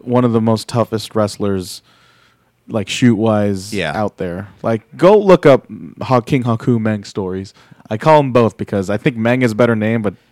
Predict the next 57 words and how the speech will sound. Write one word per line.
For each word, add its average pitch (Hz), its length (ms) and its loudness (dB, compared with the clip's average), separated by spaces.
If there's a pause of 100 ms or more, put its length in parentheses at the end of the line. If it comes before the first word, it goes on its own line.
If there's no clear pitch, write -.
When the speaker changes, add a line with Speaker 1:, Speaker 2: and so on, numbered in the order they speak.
(120)
Speaker 2:
We 120 120 -4
Speaker 1:
King 214 40 2
Speaker 2:
need, 120 60 2
we 123 180 2
Speaker 1:
Haku 170 60 6
Speaker 2:
need - 80 4
to 113 60 2
do 127 100 4
Speaker 1:
is 101 60 2
Speaker 2:
an, - 60 -6
like, 95 160 -8
a 92 60 -4
wrestling 90 440 -4
urban 90 220 -6
legend 80 320 -12
show. 64 320 -14 (760)
Speaker 1:
You 131 80 6
ever 196 160 6
wa-, 202 180 8
you 160 140 4
ever 190 100 4
see 214 140 0
that 185 120 4
GeoCities, 139 800 2
um, 110 360 2
Angel 117 280 -4
Fire 123 420 2
site 117 340 0
where 110 100 -4
it's 107 140 -4
like, 104 160 -4 (360)
"two 202 240 8
hundred, 151 540 6
two 208 200 6
hundred 156 280 6
of 131 80 6
these 127 260 4
wrestling 123 400 2
urban 120 380 0
legends"? 101 580 -4 (140)
Speaker 2:
No. 98 160 -14 (160)
Speaker 1:
No, 143 140 8
we're 147 100 6
gonna 170 140 6
have, 151 180 2
like, 123 220 -2
we, 165 260 2
we, 147 160 0
they, 139 240 4
like, 123 240 0
they 143 100 4
list 147 280 4
two 147 120 0
hundred 143 240 0
wrestling 123 380 0
urban 110 300 2
legends, 123 420 0